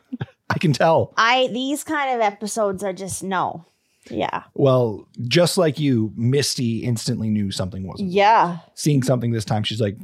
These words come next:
Speaker 1: "Something's wrong. There's no,
Speaker 2: Shit.
Speaker 1: there's no fucking way she, she could have gotten this far.
Speaker 2: Mm-hmm.
Speaker 1: It just wasn't humanly possible." And even if somehow miraculously she was able to move that fast, they would have seen her running up the road.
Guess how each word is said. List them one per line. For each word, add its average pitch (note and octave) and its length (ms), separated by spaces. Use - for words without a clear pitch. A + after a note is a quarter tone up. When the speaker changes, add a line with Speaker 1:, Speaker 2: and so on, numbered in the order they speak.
Speaker 1:
"Something's C3+ 600
wrong. G#2 440
There's A#2+ 280
no, A#2+ 260
Speaker 2:
Shit. B2+ 120
Speaker 1:
there's C3 160
no F#3+ 140
fucking E3+ 460
way C3 180
she, A2+ 160
she - 240
could C3 140
have A#2+ 60
gotten G#2+ 280
this G2 180
far. F2+ 360
Speaker 2:
Mm-hmm. A3 240
Speaker 1:
It A#2+ 60
just A#2 180
wasn't C3 440
humanly A2 400
possible." - 600
And B2+ 180
even G3+ 380
if - 280
somehow D3 720
miraculously A2+ 920
she A2 180
was B2 360
able C3 260
to - 140
move B2 240
that A2+ 280
fast, A#2 460
they C#3+ 120
would G3 140
have F3 120
seen G3 320
her C3 160
running B2 340
up A2 120
the A2 100
road. A#2+ 440